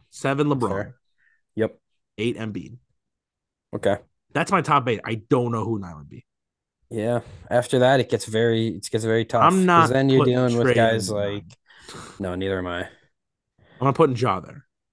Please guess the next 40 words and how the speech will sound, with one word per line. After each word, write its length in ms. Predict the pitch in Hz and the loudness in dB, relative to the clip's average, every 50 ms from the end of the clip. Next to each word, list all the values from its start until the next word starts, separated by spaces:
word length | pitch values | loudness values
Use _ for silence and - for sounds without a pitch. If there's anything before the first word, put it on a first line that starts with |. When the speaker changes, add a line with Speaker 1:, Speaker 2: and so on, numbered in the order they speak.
| _ _ | _ _
Speaker 1:
<clears throat> 400 | _ _ _ _ _ _ - - | _ _ _ _ _ _ -6 -2
I 240 | - 208 - 135 117 - - 78 - - | 0 2 2 2 0 -2 -8 -14 -8 -4
don't, 200 | 110 117 123 107 | -2 0 0 2
I 60 | 120 | 2
don't 120 | 139 135 127 | 2 4 4
wanna 140 | 135 - | 4 2
Speaker 2:
No. 120 | 104 104 101 | 2 2 0
Speaker 1:
put 80 | 101 | -2
you 60 | 120 - | -6 -12
in 100 | 87 78 | -16 -18
there. 200 | 78 - - - _ _ _ _ _ _ _ _ _ _ _ _ _ _ _ _ _ _ _ _ _ _ _ _ _ _ _ _ _ _ _ _ _ _ _ _ | -20 -20 -20 -20 _ _ _ _ _ _ _ _ _ _ _ _ _ _ _ _ _ _ _ _ _ _ _ _ _ _ _ _ _ _ _ _ _ _ _ _
Like, 120 | 147 147 | -2 0
I 80 | 180 180 | 0 2
think 240 | 147 226 214 180 135 | 2 2 2 2 0
Zion 540 | 123 117 143 135 139 180 208 208 185 165 143 | -2 -2 -4 -2 -2 0 0 2 2 0 0
healthy 380 | 104 123 127 175 202 - 226 | 0 0 0 0 0 0 -2
could 180 | 175 - 120 - | -2 -2 -4 -4
be 140 | 110 104 110 | -6 -8 -8
there. 360 | - 98 98 110 139 170 - _ _ _ _ _ _ _ _ _ _ - | -8 -6 -4 -4 -4 -4 -6 _ _ _ _ _ _ _ _ _ _ 2
I 40 | |
think 140 | 214 269 254 | 4 6 6
A 120 | 233 254 254 | 6 8 8
D 160 | 254 277 254 | 10 10 10
healthy 220 | 208 208 190 151 | 8 8 6 4
Speaker 2:
Yeah. 40 | 147 | 4
Speaker 1:
could 80 | 139 135 | 4 4
be 100 | 131 120 | 2 0
there. 300 | 117 113 101 95 101 - - - | 0 -2 -4 -6 -8 -14 -4 -2
But 80 | 170 | 0
that's 120 | 185 208 - | 0 0 -2
a, 20 | - - | -4 -2
but, 140 | 175 196 208 | 0 4 4
Speaker 2:
Yeah. 120 | 202 196 | 6 6
Speaker 1:
but, 120 | 202 180 180 | 4 4 0
like, 160 | 180 170 170 | -2 -4 -6
I 60 | 165 | -8
can't 380 | - - - - 190 175 - - | -8 -10 -8 -8 -8 -8 -8 -2
put 160 | - 180 180 | 0 2 2
him 120 | 156 120 | 2 0
there. 260 | 104 95 85 85 - | -2 -8 -10 -16 -20